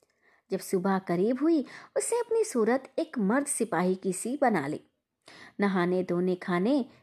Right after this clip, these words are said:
पीने की कुछ फिक्र नहीं, सिर्फ रास्ता तय करने की उसको धुन थी। आखिर भूखी प्यासी शाम होते चुनारगढ़ पहुंची।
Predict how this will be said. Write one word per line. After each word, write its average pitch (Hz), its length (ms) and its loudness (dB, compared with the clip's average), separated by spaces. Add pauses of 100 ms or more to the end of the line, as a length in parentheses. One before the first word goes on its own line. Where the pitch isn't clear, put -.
(140)
पीने 381 280 2
की 381 120 2
कुछ 381 260 -2
फिक्र 208 300 0
नहीं, 175 260 0 (500)
सिर्फ 208 340 0
रास्ता 175 380 0
तय 214 200 2
करने 190 360 2
की 233 260 0 (340)
उसको 349 320 0
धुन 180 220 -2
थी। - 200 -14 (920)
आखिर 359 340 2
भूखी 254 460 2
प्यासी 214 600 0 (220)
शाम 339 360 2
होते 190 420 0
चुनारगढ़ 247 540 2
पहुंची। 175 400 -4